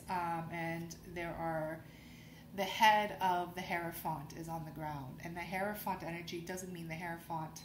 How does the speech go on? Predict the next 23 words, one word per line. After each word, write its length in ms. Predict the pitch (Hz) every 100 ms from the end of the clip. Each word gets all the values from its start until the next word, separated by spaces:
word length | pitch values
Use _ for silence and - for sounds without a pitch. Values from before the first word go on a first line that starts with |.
| - - - - - -
of 140 | 175
a 60 | 165
higher 540 | 160 - 180 170 160 147
wisdom. 380 | 180 190 160 160
It 80 | 165
means, 260 | 170 165
like, 120 | 156 - - -
the 80 | 180
church, 640 | - - 127 - - - - -
the 320 | 175 170 160 151
religion, 520 | 170 160 160 156 143 160 165
the, 260 | 165 165 - - - - -
the, 220 | 190 180
the, 160 | 190 175 -
the, 280 | 202 190 185 - - -
the 80 | 202
darkness 520 | - 208 208 208 226
that 220 | 233 214 202
goes 220 | 185 175
on 260 | 175 175 165
behind 880 | 165 - - 170 170 170 175 170 -
the 80 | 180 170
doors 600 | 160 156 156 151 151 147